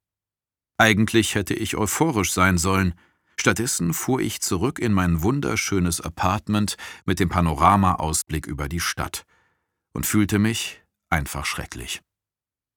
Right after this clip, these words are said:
Jahrelang hatte ich mich selbst angetrieben, mehr zu tun als andere, um irgendwann zu den ganz Erfolgreichen zu gehören.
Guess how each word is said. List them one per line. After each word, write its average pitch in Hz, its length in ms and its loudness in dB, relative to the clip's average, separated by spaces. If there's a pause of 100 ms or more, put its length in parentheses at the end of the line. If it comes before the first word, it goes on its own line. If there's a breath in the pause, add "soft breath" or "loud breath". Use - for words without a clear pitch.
(440 loud breath)
Jahrelang 127 500 4
hatte 113 200 -2
ich - 160 -4
mich 95 140 0
selbst 104 320 0
angetrieben, 107 680 0
mehr 98 220 4
zu 92 180 -2
tun 92 280 -2
als 85 220 -2
andere, 92 460 -4 (380 loud breath)
um 120 120 2
irgendwann 123 580 -2
zu 113 200 -4
den 90 240 0
ganz 110 300 -2
Erfolgreichen 71 720 -6
zu 65 160 -8
gehören. - 460 -12